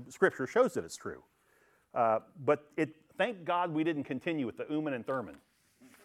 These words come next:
or, or Urim and Thu-, whatever it is. The Urim and the Thummim, sorry. Hey, you try to say that five times quick and see where,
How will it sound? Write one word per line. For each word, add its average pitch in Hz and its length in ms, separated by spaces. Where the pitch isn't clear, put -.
or, 120 160
or 170 180
Urim 185 200
and 151 280
Thu-, 165 180
whatever 165 400
it 107 60
is. 90 180
The 139 80
Urim 214 360
and 180 100
the 156 40
Thummim, 165 320
sorry. 143 340
Hey, 190 100
you 220 100
try 233 160
to 190 80
say 202 180
that 185 180
five 165 240
times 147 240
quick 117 360
and - 80
see 147 100
where, 123 200